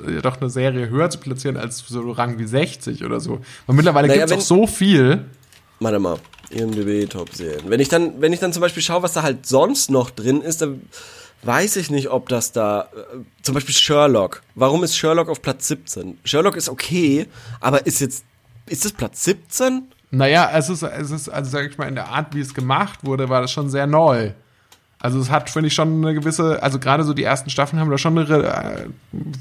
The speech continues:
Speaker 1: verdient, dass das Re-, dass das zumindest hoch steht, ja.
Speaker 2: Okay, Narcos Mexiko ist noch nicht mal in der Top zweihundertfünfzig drin anscheinend. Das ist ja, der-, also das,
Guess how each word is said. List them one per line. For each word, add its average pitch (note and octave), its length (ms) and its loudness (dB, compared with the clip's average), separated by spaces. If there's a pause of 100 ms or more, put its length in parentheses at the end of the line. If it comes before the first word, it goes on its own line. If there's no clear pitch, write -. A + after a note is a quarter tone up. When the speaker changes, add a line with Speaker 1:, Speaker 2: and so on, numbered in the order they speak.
(100)
Speaker 1:
verdient, D#3 640 0
dass C3+ 100 4
das C3 220 -2
Re-, B2 120 0
dass B2 180 -2 (140)
das B2 160 -6
zumindest C3 360 -2
hoch C#3 160 0
steht, - 320 -4
ja. C3+ 140 -2 (380)
Speaker 2:
Okay, C3 200 0
Narcos C3 340 2
Mexiko C#3+ 400 2
ist D#3 300 2
noch A2 160 2
nicht A#2 220 -4
mal A2 100 2
in G#2 100 -2
der G#2+ 140 0
Top - 200 -10
zweihundertfünfzig G#2+ 800 -4
drin C3 220 0
anscheinend. F2 580 -8 (2000)
Das D3 100 -2
ist G#3 100 2
ja, D3+ 120 2
der-, B2+ 160 2
also A#2+ 160 0
das, C#3+ 260 -2